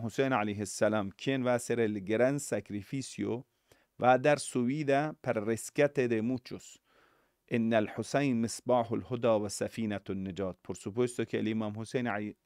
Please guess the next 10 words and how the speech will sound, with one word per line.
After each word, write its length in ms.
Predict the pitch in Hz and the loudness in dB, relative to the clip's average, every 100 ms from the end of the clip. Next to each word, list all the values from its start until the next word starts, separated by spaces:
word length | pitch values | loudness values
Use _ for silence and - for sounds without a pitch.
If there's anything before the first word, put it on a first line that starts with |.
| - - | -20 -8
alayhi 300 | 110 110 107 | -6 -2 -4
salam, 360 | - 104 113 117 | -2 0 0 0
la 100 | 98 | -2
paz 200 | 107 98 | -4 -4
sea 180 | 101 | -6
con 180 | 98 104 | -4 -4
él, 140 | 123 123 | -4 -2
es 380 | 123 139 - - _ _ _ _ - | 0 0 0 -16 _ _ _ _ -2
el 320 | 127 120 110 | 0 2 0
guía 520 | 107 160 156 165 175 | -2 4 4 4 0